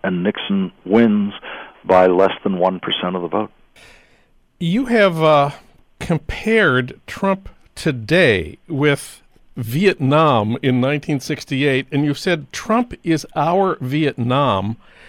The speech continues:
Speaker 2: You even said that it's bad today, but it was worse in nineteen sixty-eight. Could you explain that?
Speaker 1: Well, it's actually, uh, it was a twenty-two-year-old student who said to me that,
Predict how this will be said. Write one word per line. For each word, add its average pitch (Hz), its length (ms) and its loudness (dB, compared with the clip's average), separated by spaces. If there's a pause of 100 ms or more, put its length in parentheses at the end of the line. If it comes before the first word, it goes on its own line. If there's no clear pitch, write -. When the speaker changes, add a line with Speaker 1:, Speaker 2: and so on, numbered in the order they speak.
(340)
Speaker 2:
You 160 140 -2
even 226 340 2
said 180 360 0 (420)
that 147 280 2
it's 151 220 -4
bad 185 400 0
today, 175 340 0
but 160 140 0
it 156 100 -2
was 127 160 -2
worse 151 380 0
in 139 260 2
nineteen 151 480 -2
sixty-eight. 135 800 -6
Could - 180 -10
you 269 120 -4
explain 135 520 -4
that? 175 280 -8 (1300)
Speaker 1:
Well, 185 200 6
it's 180 200 0
actually, 170 560 0
uh, 123 320 -2
it 135 60 -8
was 131 160 -4
a 127 80 -4 (160)
twenty-two-year-old 139 800 -2
student 104 420 -4
who 95 220 -10
said 104 180 -6
to 101 100 -6
me 95 220 -2
that, 90 200 0